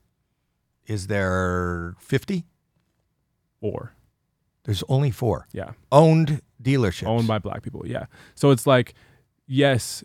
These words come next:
Speaker 2: Y-,
Speaker 1: Is
Speaker 2: y-
Speaker 1: that what your dad does, Mercedes?
Speaker 2: No, no, he does Toyota. But, like, those premium stuff, it's really hard to get in there, man. Like, it's really hard, especially with the way that society's set up.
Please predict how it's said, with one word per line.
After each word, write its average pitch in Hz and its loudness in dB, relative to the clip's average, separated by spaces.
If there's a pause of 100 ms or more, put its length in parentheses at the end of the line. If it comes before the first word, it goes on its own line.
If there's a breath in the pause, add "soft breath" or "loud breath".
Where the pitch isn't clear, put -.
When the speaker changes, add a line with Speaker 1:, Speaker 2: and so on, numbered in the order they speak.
(120)
Speaker 2:
Y-, 135 -12
Speaker 1:
Is - -12
Speaker 2:
y- - 2
Speaker 1:
that 120 8
what 110 8
your 104 4
dad 104 4
does, 104 0
Mercedes? 110 -2
Speaker 2:
No, 127 2
no, 110 0
he 107 0
does 110 0
Toyota. 104 -2 (680)
But, 135 2
like, 117 0
those 107 0
premium 147 4
stuff, 160 0
it's - -12
really 127 2
hard 120 4
to 117 -2
get 107 -2
in 127 0
there, 101 -2
man. 92 -8
Like, 101 -4
it's 101 -8
really 110 2
hard, 107 2
especially 110 -4
with 107 -2
the 104 -6
way 107 -2
that 101 -6
society's 101 -4
set - -8
up. - -12